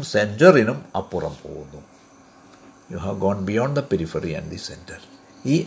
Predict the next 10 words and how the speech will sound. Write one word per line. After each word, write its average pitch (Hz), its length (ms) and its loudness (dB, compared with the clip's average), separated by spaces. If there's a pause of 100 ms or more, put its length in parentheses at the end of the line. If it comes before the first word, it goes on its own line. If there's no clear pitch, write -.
അവസ്ഥയാണ് 101 880 2 (640)
പരബ്രഹ്മം 98 800 2 (280)
എന്ന് 95 160 -8
വിളിക്കുന്നത്. - 460 -12 (3000)
അതുകൊണ്ട് 165 460 10 (2250)
പരിധി 160 680 8
ആയ 110 420 2 (140)
ഈ 123 320 -6 (100)
ലോകത്തു 120 880 8
നിന്നും, 82 340 -6